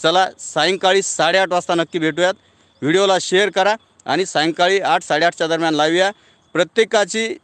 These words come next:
जी काही कमेंट असणार आहे तिचं पुरेपूर उत्तर दिल्यानंतर पुढची कमेंट घेतली जाईल. असा एक ते दीड तासाचा लाईव्ह आज सायंकाळी असणार आहे.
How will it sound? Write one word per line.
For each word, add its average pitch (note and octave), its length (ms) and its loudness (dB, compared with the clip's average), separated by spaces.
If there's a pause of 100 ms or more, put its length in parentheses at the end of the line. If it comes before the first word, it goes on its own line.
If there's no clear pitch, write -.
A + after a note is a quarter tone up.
(100)
जी E3+ 100 -4
काही G#3+ 240 0
कमेंट G#3 300 2
असणार F#3+ 280 2
आहे D#3 220 -2 (340)
तिचं A3+ 300 0 (200)
पुरेपूर G3 560 0
उत्तर G#3+ 360 -2
दिल्यानंतर G3+ 560 0 (100)
पुढची G3 260 -6
कमेंट F#3 280 0
घेतली D#3+ 260 -2
जाईल. F#3 200 0 (300)
असा G3 240 0
एक F#3 260 4
ते G#3+ 80 2
दीड F#3+ 280 0
तासाचा F#3 340 -2
लाईव्ह E3+ 240 0 (280)
आज F3 220 2
सायंकाळी D#3 480 -2
असणार D3+ 260 -4
आहे. E3+ 100 -2